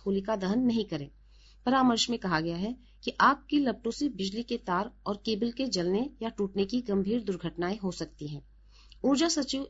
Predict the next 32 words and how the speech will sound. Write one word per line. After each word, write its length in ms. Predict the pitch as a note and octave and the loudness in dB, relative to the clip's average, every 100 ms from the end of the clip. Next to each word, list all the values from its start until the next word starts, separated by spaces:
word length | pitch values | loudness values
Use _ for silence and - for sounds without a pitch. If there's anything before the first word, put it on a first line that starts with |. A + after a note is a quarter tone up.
| - | -2
एवं 200 | A#3+ A3+ | 0 0
बिहार 300 | G#3+ A3+ C4+ | -2 -4 -6
स्टेट 360 | - - A3+ - | -6 -4 -6 -4
पावर 240 | F#3+ G3+ | -4 -2
होल्डिंग 400 | A3+ G3 F#3+ G#3 | -2 -2 -2 -2
कंपनी 380 | G3 F3+ F3 G#3 | -2 -4 -4 -4
लिमिटेड 380 | G3 F#3 F3+ F3 | -2 -4 -4 -8
के 120 | - | -4
अध्यक्ष 500 | E3+ - E3 E3+ - - - - | -4 -4 -8 -4 -6 -6 -20 -8
सह 180 | - G#3 | 0 0
प्रबंध 400 | G3+ G3+ G3+ F3 | 0 2 4 4
निदेशक 460 | E3 D#3+ E3 G#3+ - - - - G#3 | 2 0 0 -2 -6 -16 -20 -6 2
मनोज 300 | A#3+ D4+ D4+ | 4 4 2
कुमार 320 | C4 A#3+ A#3+ | -2 0 0
सिंह 240 | - B3+ | -2 0
ने 180 | C#4 C#4 - | 0 -2 -4
अधिकारियों 600 | F3+ F#3+ F3+ F3 G3+ C4+ - | -4 -2 -2 0 0 -4 -6
और 180 | A3 - | -6 -4
अभियंताओं 500 | G3 G3+ A3 G#3+ B3 | -4 -2 -2 0 0
को 120 | B3 B3+ | 2 2
निर्देश 500 | G3+ F#3+ G#3+ C4 - | 2 2 0 -2 -2
दिया 180 | D#3+ | -2
है 180 | D3+ F#3+ - - - - - | -2 -6 -12 -20 -20 -12 -2
कि 60 | |
होली 300 | A3 A#3+ C#4 | 2 4 4
के 140 | D#4+ D#4+ | 2 0
दौरान 360 | A3+ A3 A3+ - | -2 -4 -6 -6
किसी 220 | C4 B3+ E4+ | -6 2 4
भी 120 | F4+ | 4
सूरत 360 | - F#3 F3 F#3 | 2 -2 -2 -4
में 120 | G#3 - - - - | -6 -8 -20 -10 0
अनावश्यक 600 | B3+ D4+ D4+ D4+ D4+ | 4 4 4 2 0